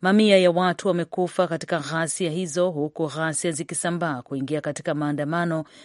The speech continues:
dhidi ya udhibiti wa kisiasa na unyanyasaji wa haki za binadamu. Ijumaa, rais wa eneo la Oromia, Lema Magersa,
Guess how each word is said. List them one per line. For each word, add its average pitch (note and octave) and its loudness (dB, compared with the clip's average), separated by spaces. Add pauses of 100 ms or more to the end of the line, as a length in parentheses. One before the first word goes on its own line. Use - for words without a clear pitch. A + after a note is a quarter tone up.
(140)
dhidi E3+ 0
ya F3+ 4
udhibiti E3+ -2
wa E3+ -2
kisiasa E3 -4
na C#3+ -4
unyanyasaji D#3+ -4
wa D3 -6
haki C#3 -10
za C3 -10
binadamu. B2+ -10 (680)
Ijumaa, G#3 6
rais G3 4
wa G3 2
eneo G3 2
la F#3+ 2
Oromia, F#3+ 2
Lema F#3 2
Magersa, E3 -2